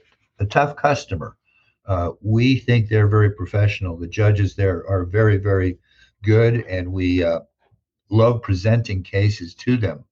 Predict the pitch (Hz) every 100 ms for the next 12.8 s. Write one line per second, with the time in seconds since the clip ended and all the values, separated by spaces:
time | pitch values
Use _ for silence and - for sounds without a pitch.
0 | _ _ _ _ _ _ _ _ _ _
1 | 95 104 - 120 104 - 95 92 92 -
2 | 107 101 101 90 - 90 - - 107 120
3 | 117 123 107 104 101 95 90 - 113 110
4 | 90 71 - _ _ _ 95 92 90 87
5 | 85 82 - - 92 95 110 117 113 104
6 | - - _ _ 101 98 - 110 127 113
7 | 92 - _ 95 113 123 101 90 78 -
8 | 98 98 - 90 87 113 92 80 - -
9 | - - _ _ _ _ _ _ _ _
10 | _ _ _ _ _ _ 95 95 87 76
11 | - _ _ _ - 101 113 107 101 98
12 | 92 95 92 - 87 87 82